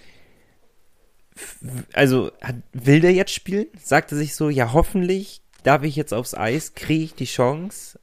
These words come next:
weil man diesen sportlichen Ehrgeiz hat. Man ist ja von sich selbst, wenn man Sportler ist, ja schon überzeugt und sagt, "Irgendjemand muss es mal sehen einfach, dass ich gut bin und dass es reicht." Oder sagt man so, "Ich hab so Eierflattern,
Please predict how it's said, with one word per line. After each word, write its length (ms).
weil 220
man 160
diesen 200
sportlichen 520
Ehrgeiz 460
hat. 240
Man 160
ist 80
ja 80
von 200
sich 140
selbst, 380
wenn 60
man 120
Sportler 460
ist, 140
ja 80
schon 240
überzeugt 520
und 80
sagt, 340
"Irgendjemand 340
muss 140
es 200
mal 280
sehen 340
einfach, 520
dass 220
ich 120
gut 220
bin 160
und 80
dass 160
es 180
reicht." 460
Oder 220
sagt 220
man 140
so, 200
"Ich 140
hab 80
so 140
Eierflattern, 760